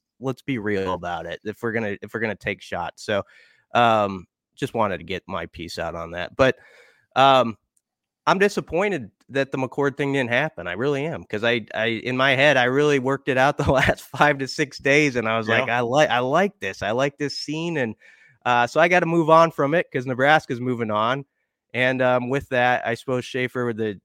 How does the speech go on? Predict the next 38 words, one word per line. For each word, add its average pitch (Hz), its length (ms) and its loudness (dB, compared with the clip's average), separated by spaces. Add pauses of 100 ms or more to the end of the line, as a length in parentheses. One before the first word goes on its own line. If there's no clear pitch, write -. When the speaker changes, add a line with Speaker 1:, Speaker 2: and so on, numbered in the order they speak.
Speaker 1:
there's 117 220 -8
a 110 60 -8
question 123 360 -6
about 110 200 -4 (440)
Daniel 113 320 -2
Kaelin 135 440 -2
too, 131 280 0
who's, 98 140 -6
uh, 98 340 -4
gonna 104 180 -6
visit 104 320 -8
Michigan 98 340 -10
State. 113 360 -6 (520)
Speaker 2:
Yeah, 151 320 2
I 135 100 -4
mean, 156 280 -4
we're 147 280 2
in 143 60 0
a, 131 260 0 (120)
I, 165 200 2 (100)
I 175 100 0
made 240 200 -2
the 226 80 -2
comment, 151 500 2
and 139 160 -4
this 160 160 -4
is, 123 220 -6 (240)
this 160 240 -10
also 127 260 0
just 101 200 -10
speaks 101 320 -14
to 104 100 -12
people's 98 440 -14
complete 101 460 -10
inability 92 540 -8
to 82 260 -12
either 95 220 -8
know 98 340 -6